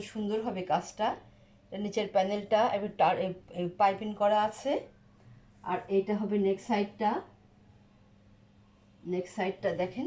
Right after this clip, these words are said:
এই যে এমন হবে, এভাবে আছে। আর ব্যাক সাইডটা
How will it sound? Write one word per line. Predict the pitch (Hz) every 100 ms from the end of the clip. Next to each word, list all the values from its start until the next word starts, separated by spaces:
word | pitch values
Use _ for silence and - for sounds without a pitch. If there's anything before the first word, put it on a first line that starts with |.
| - -
এই | 175
যে | 170
এমন | 165 170 208
হবে, | 208 214 320 - - - - - _ - -
এভাবে | 185 190 175 180
আছে। | 185 240 294 - - - - - - - - - - -
আর | 170 180
ব্যাক | 175 190
সাইডটা | - 254 247 254 349